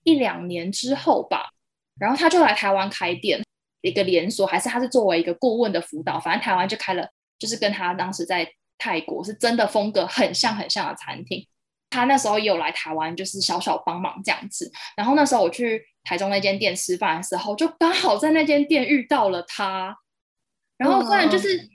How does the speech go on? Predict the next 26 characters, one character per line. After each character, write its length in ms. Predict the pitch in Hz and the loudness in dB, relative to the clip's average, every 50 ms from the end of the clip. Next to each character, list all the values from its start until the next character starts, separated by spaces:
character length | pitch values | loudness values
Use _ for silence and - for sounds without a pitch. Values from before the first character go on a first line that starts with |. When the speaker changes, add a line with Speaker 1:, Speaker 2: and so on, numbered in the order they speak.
| _ _ - | _ _ 0
Speaker 1:
当 160 | 311 302 339 | 2 2 4
下 160 | 359 370 330 | 4 4 4
就 100 | 349 349 | 4 4
是 380 | 339 349 339 320 - 571 - - | 4 4 4 2 2 0 -6 -6
我 160 | - 240 214 220 | -2 0 2 4
认 140 | 285 339 339 277 | 4 4 4 4
得 40 | |
出 220 | 262 - 285 269 262 | 2 0 -2 -4 -4
他 220 | 262 277 247 240 | -2 -4 -2 0
来， 120 | 220 196 196 | 0 2 2
但 160 | 269 311 269 | 2 2 2
我 120 | 202 190 | 2 0
知 60 | - | 0
道 120 | 240 233 269 | 0 -2 -2
他 260 | - - 262 233 233 | -2 -4 -2 -2 0
因 180 | - 254 277 285 | 2 2 2 4
为 40 | 285 | 4
每 200 | 269 214 160 - | 2 2 0 -2
次 160 | - - 254 | -2 -4 -4
都 60 | 233 - | -2 -2
看 180 | 262 240 233 | -2 -2 0
过 140 | 240 226 220 | 0 0 0
这 120 | - 254 | 2 2
么 140 | 220 196 185 - - | 2 2 0 0 2
多 260 | 196 180 180 185 185 | 2 4 4 4 4
人， 160 | 190 175 - | 2 0 0